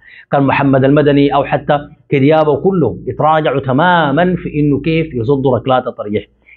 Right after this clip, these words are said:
يا اخي شوف العالم اليوم، اليوم العالم اصبح مفتوح، بتشوف كيف ركله الجزاء، تكنيك صد، تكنيك كيف تتعامل مع ال-، عيسى فوفانا كان بعيد تماما انه يصد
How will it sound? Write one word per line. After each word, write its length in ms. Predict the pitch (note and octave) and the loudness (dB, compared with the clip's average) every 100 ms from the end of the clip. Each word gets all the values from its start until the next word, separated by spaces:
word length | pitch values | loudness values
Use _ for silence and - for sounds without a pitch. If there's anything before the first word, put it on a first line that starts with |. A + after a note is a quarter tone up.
| - | -6
يا 160 | - B2 | -2 0
اخي 200 | C#3 C3+ | 0 2
شوف 220 | E3 D3+ | 2 0
العالم 320 | B2 C#3+ C3+ | 2 2 0
اليوم، 260 | C3 C3+ A2+ | 0 -2 -2
اليوم 260 | C3+ D#3 | -2 -2
العالم 380 | C3+ B2+ D3+ D#3+ | -2 -2 -2 -2
اصبح 180 | D#3+ D3+ | -4 -6
مفتوح، 280 | C#3+ - C3+ | -8 -8 -8
بتشوف 340 | B2+ F3 F3 F3 | -6 -4 -4 -2
كيف 200 | F3+ F#3 | -2 -2
ركله 180 | E3 - | -2 -2
الجزاء، 340 | C3 E3 F3 F3 - - | 0 2 2 -2 -8 -4
تكنيك 460 | D#3+ D#3 F#3 F#3+ - | -2 2 2 2 -2
صد، 360 | - D#3+ B2 - | -4 -2 -4 -4
تكنيك 480 | F3 E3+ F#3 G3 - | -2 2 2 2 0
كيف 220 | G3 G3+ | -2 -2
تتعامل 360 | - C#3+ E3+ C#3+ | -2 -2 0 0
مع 120 | B2 | 0
ال-، 180 | B2+ B2 - _ _ _ _ _ F#3 | -2 -6 -12 _ _ _ _ _ 0
عيسى 220 | G3+ F#3+ | 2 0
فوفانا 340 | D#3 F3+ F3+ | 0 0 0
كان 260 | E3+ F3 D#3 | 0 2 2
بعيد 280 | D3 D#3+ - | 2 0 -2
تماما 280 | C#3+ D#3 D3 | 0 0 0
انه 360 | C#3 D3 C3+ | 0 0 0
يصد 180 | A#2+ C#3+ | 0 -4